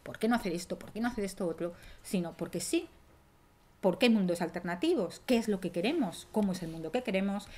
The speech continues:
Etcétera, etcétera. Sé que me he pasado de tiempo. Voy a terminar con un grandioso, un grandioso gurú, eh, esquimal, que recuerda esta idea de la sobriedad feliz, podríamos llamar, vivir sobriamente, una propuesta, como digo,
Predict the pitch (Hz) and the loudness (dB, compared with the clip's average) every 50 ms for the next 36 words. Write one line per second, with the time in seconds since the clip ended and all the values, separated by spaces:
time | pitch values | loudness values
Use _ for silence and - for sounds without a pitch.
0 | - - - 175 180 185 175 185 160 160 - 202 - 160 156 160 - - 180 170 | -12 -6 -6 -2 -2 0 -2 -2 -4 -4 -4 -6 -6 -4 -6 -4 -4 -4 -6 -4
1 | 175 170 - 156 - - 165 156 156 160 160 - 214 226 226 226 - 240 240 - | -8 -8 -8 -10 -8 -8 -6 -4 -4 -4 -2 2 4 4 4 4 0 -2 -2 -4
2 | - - - 196 196 190 175 - 180 175 170 170 180 180 185 185 185 - - - | -14 -10 0 4 4 4 4 4 2 0 0 0 0 0 0 0 -4 -10 -18 -18
3 | - - - 202 208 226 240 247 240 220 202 196 185 185 185 - 196 196 - 196 | -14 -2 0 2 4 6 6 6 4 4 2 2 2 0 2 2 0 2 2 -2
4 | - - - _ 214 226 233 220 214 196 185 190 190 185 - 180 170 170 170 175 | -2 -2 -10 _ 4 6 6 6 6 4 4 2 0 0 0 0 2 2 4 4
5 | 185 190 185 175 170 170 - - 202 175 165 160 160 160 - 185 - - - 170 | 6 6 6 4 2 0 -2 -2 -2 0 0 0 -2 -2 -4 -4 -4 -2 -4 -4
6 | 165 165 185 220 330 339 - - - - - - - - - - - - - - | 0 0 2 0 0 -2 -6 -20 -20 -20 -20 -20 -20 -20 -20 -20 -20 -20 -20 -20
7 | - - - - - - 208 196 185 185 180 180 175 175 180 185 185 - 226 240 | -20 -20 -20 -18 2 4 6 6 6 6 4 4 2 2 0 0 2 2 2 2
8 | 226 226 - - 202 190 190 190 190 190 190 190 185 185 175 - - - 185 185 | 0 -2 0 0 0 2 2 4 4 4 6 6 4 4 2 -2 -4 0 0 2
9 | 175 170 170 - - 170 165 175 175 180 180 185 185 185 - - 165 147 156 165 | 2 2 0 0 0 0 0 2 2 4 4 2 2 0 -4 -6 -6 -4 -2 -2
10 | 185 262 - - - - - - 190 175 165 160 165 160 160 160 165 156 160 160 | -4 -4 -6 -10 -18 -20 -8 -6 -4 -4 -2 -4 -4 -6 -6 -8 -8 -8 -8 -8
11 | 156 165 160 175 214 254 - - - - - - 185 180 185 185 180 190 190 190 | -8 -8 -8 -10 -10 -12 -14 -20 -20 -20 -18 -8 -2 0 0 2 4 2 0 0
12 | - - - 226 214 202 196 185 175 175 170 170 180 185 - 262 381 - - - | -4 -2 0 0 0 2 0 0 0 0 -2 -2 -4 -4 -4 -4 -4 -4 -12 -20
13 | - - - - - - - 208 190 185 175 165 165 165 - - 190 170 - - | -20 -20 -20 -20 -20 -10 -2 2 2 4 4 2 0 -2 -4 -4 -4 -4 -2 -2
14 | - 190 - - 190 175 180 - 156 160 160 156 175 185 180 170 151 170 | -6 -6 -2 -2 -2 -2 -2 -4 -6 -6 -4 -2 -2 -2 -2 -2 -6 -6